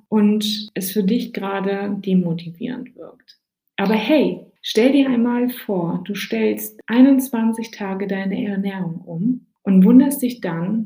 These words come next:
dass am achtundzwanzigsten Tag die Hose zu zwicken beginnt, du dich unwohl fühlst und der Jojo-Effekt ganze Wirkung zeigt. Davon mal abgesehen, wie du dich mental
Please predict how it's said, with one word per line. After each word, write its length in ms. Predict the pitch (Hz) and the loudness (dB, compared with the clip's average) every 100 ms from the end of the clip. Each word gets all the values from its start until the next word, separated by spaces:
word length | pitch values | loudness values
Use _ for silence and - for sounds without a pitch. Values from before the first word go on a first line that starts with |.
| - | -6
dass 220 | 214 220 | -6 -2
am 120 | 233 | -2
achtundzwanzigsten 1040 | 240 254 269 254 - 208 202 214 - - 214 | -4 -4 0 0 0 -4 -4 -4 -6 -6 -6
Tag 400 | - 151 156 - _ | -8 -12 -12 -16 _
die 120 | 196 | -6
Hose 440 | 196 247 262 254 254 | 2 2 2 0 -6
zu 200 | - - | -10 -12
zwicken 400 | - 196 185 170 | -10 -8 -6 -4
beginnt, 600 | 165 170 165 185 254 - _ | -4 -4 -4 -2 -2 -4 _
du 100 | 220 | 0
dich 280 | 196 196 196 | 2 0 2
unwohl 500 | 226 240 233 254 262 | 4 4 6 6 6
fühlst 720 | 254 - 262 262 262 - - | 2 0 2 2 -2 -8 -10
und 480 | 202 190 185 190 185 | 0 2 2 0 -2
der 120 | 170 | -2
Jojo-Effekt 1080 | 165 190 220 226 220 185 - 175 170 - - _ | 0 2 2 2 0 -4 -6 -6 -6 -14 -20 _
ganze 400 | 156 170 170 185 | -8 -6 -6 -4
Wirkung 400 | 170 170 165 - | -4 -4 -6 -8
zeigt. 380 | - - - - _ _ _ - | -12 -16 -18 -20 _ _ _ -6
Davon 320 | 185 190 202 | -6 -2 -2
mal 160 | 202 202 | -2 -4
abgesehen, 840 | - - 254 214 240 240 233 208 | -10 -2 0 2 2 2 2 0
wie 80 | 196 | 0
du 140 | 202 | 0
dich 260 | 190 190 180 | 0 -2 0
mental 680 | 165 165 185 - - - | 0 0 -2 -6 -10 -10